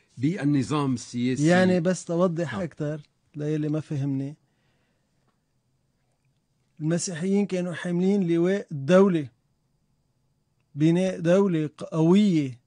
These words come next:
Speaker 2: دولة لكل اللبنانيين، دولة سيدة مستقلة. وقت عم بحكي هون عم بحكي عن تاريخيًا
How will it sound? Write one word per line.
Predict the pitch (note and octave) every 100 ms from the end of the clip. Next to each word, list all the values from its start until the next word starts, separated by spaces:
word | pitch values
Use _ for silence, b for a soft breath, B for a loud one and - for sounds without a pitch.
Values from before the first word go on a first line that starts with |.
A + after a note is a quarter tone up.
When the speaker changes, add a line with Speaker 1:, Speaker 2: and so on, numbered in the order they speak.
| _ _
Speaker 2:
دولة | D3 F#3 G3 F3
لكل | E3 D3+ F#3+ F#3+
اللبنانيين، | E3 D3+ D3+ D#3 D#3 E3 F#3+ F#3 D3+
دولة | C#3+ F3 F#3+ F3
سيدة | - F#3+ G#3 F#3+ D#3
مستقلة. | D3 D#3 - F3 G3 G#3 F3+ D#3 - _ _ _ _ _ _ _ _ _ _ _ _ -
وقت | E3+ E3+
عم | E3 D#3+ E3+
بحكي | F#3 - E3+
هون | F3+ F#3+
عم | E3
بحكي | F#3 F#3 - F#3
عن | F3 G3+ G3+ G3
تاريخيًا | G#3+ A3+ G3+ C#4 A#3+ G3+